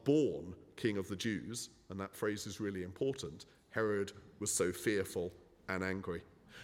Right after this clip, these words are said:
That's why it was so important for Jesus to be born in David's town of Bethlehem. So Jesus comes, the New Testament writers insist,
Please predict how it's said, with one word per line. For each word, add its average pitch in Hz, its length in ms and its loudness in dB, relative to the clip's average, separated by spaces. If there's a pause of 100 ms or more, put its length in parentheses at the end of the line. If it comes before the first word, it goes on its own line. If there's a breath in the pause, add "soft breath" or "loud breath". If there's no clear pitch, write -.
That's 165 300 6
why 147 240 8
it - 100 0
was 131 80 2
so 139 240 6
important 170 640 4
for - 80 0
Jesus 143 640 -2
to - 100 -10
be 104 120 -2
born 101 580 2 (400 loud breath)
in 101 200 2
David's 107 520 4
town 90 420 0 (280)
of 98 140 -6
Bethlehem. 90 540 -2 (2000 loud breath)
So 113 240 6
Jesus 151 480 0
comes, 139 400 4
the 101 120 -2
New 101 140 0
Testament 110 460 -2
writers 110 420 -2
insist, - 680 0